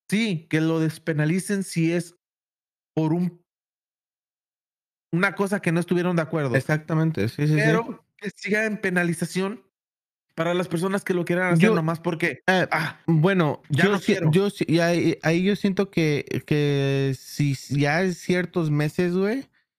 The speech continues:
Speaker 2: o sea, si ya vas de más de la, del primer trimestre, güey,
Speaker 1: Ajá.
Speaker 2: este, que ya, ya no lo puedan hacer, güey, pero antes del
Speaker 1: Ok.
Speaker 2: primer trimestre, güey, que, pues, que hagan y deshagan con lo que quieran. O sea,
Speaker 1: Mm.
Speaker 2: pues, por eso.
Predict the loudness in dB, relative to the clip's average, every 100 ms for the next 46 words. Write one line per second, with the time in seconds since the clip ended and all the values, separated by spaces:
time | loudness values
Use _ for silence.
0 | _ _ -6 -2 -2 -2 0 0 0 -2
1 | 0 0 0 0 0 0 0 -2 -2 -2
2 | 0 -2 -4 -2 -2 -4 -4 -2 -2 -4
3 | -6 -4 -2 -2 -4 -8 _ _ _ _
4 | -12 -4 -2 -2 -4 -8 -6 -2 0 0
5 | -2 -2 -2 0 0 -2 -2 -2 -2 -2
6 | -2 -2 -2 -2 -4 -4 -4 -2 -2 -2
7 | -2 -2 -2 0 -2 -2 -2 0 -2 -4
8 | -4 -2 0 -2 -4 -4 -2 -2 -4 -6
9 | -6 -6 -4 -2 -2 -2 -4 -4 -4 -2
10 | -4 -4 -4 -4 -4 -4 -2 -2 -4 -6
11 | -14 -20 _ -8 -6 -2 -2 -2 -4 -4
12 | -4 -4 -4 -2 -2 -4 -6